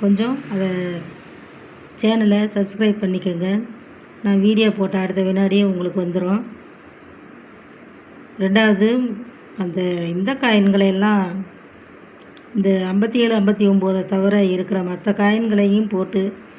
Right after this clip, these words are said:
இந்த நாணயங்களை பார்த்த உடனே இது என்கிட்ட இருக்கு, இது என்கிட்ட இருக்குன்னு சொல்லாதீங்க நண்பர்களே.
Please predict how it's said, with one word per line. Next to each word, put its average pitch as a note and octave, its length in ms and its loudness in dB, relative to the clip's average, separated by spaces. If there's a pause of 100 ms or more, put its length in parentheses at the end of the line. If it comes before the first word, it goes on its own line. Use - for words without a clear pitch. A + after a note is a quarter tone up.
(480)
இந்த F3+ 220 -2
நாணயங்களை G#3+ 500 0
பார்த்த G3+ 280 0
உடனே G#3 200 4
இது G3 220 4
என்கிட்ட F#3+ 260 0
இருக்கு, G3+ 340 2
இது F3+ 240 0
என்கிட்ட F#3 340 -2
இருக்குன்னு F#3+ 500 0
சொல்லாதீங்க F3+ 440 -2
நண்பர்களே. E3+ 540 -6